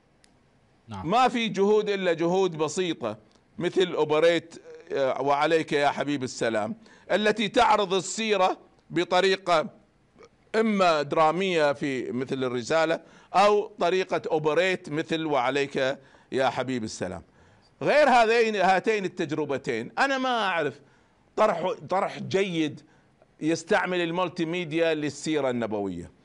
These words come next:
Speaker 2: حاولنا، وأنا شخصيا كان لي يعني شرف المساهمة في هذا. حاولت مجموعة من الأخوة في قطر وفي غيرها أنهم يعملوا مشروع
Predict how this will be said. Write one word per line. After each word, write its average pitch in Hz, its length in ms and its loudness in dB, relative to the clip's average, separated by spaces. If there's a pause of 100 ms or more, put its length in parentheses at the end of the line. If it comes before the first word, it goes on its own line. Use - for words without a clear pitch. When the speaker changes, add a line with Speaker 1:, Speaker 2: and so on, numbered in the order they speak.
(200)
Speaker 2:
حاولنا، 220 720 2 (1000)
وأنا 208 380 2
شخصيا 175 460 -4
كان 147 240 -2
لي 131 280 -2
يعني 117 560 -4 (500)
شرف 170 440 0
المساهمة 139 640 0
في 120 200 -4
هذا. 95 360 -2 (360)
حاولت 202 600 2
مجموعة 160 560 0
من 143 200 -4
الأخوة 135 460 -2
في 123 180 -4
قطر 135 360 -4
وفي 113 300 -2
غيرها 110 480 -2 (440)
أنهم 185 760 -2
يعملوا 180 1120 -2
مشروع 143 640 -2